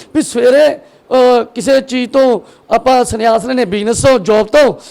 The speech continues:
ਤੇ ਅਗਲੇ ਦਿਨ, ਅ, ਤੁਸੀਂ ਵੇਖਦੇ ਉਹਨੇ ਚੌਲਾ ਪਾਇਆ ਤੇ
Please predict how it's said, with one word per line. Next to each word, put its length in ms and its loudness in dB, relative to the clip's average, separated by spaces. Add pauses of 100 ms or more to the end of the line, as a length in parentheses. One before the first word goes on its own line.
(140)
ਤੇ 280 0
ਅਗਲੇ 180 2
ਦਿਨ, 280 4
ਅ, 640 0
ਤੁਸੀਂ 280 -4
ਵੇਖਦੇ 300 0
ਉਹਨੇ 160 0
ਚੌਲਾ 320 0
ਪਾਇਆ 360 4 (260)
ਤੇ 100 0